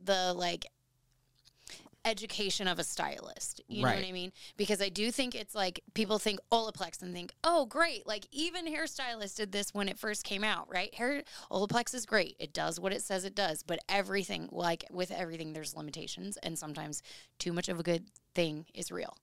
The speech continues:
Speaker 1: You
Speaker 2: Yes.
Speaker 1: know what I mean? And so, like,
Speaker 2: I mean, I just,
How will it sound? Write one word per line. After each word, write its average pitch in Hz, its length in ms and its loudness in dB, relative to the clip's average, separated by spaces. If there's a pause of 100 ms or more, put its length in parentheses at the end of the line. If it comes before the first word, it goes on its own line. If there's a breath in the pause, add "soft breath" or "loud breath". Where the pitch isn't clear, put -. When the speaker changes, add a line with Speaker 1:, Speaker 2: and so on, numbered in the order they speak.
(180)
Speaker 1:
You 127 140 4
Speaker 2:
Yes. 202 100 0
Speaker 1:
know 98 80 0
what 185 100 0
I 180 40 -4
mean? 175 200 -6 (360 loud breath)
And 214 180 0
so, 185 640 -4 (140)
like, 180 400 0 (3000 soft breath)
Speaker 2:
I 165 80 10
mean, 190 200 8
I 160 140 6
just, 214 260 4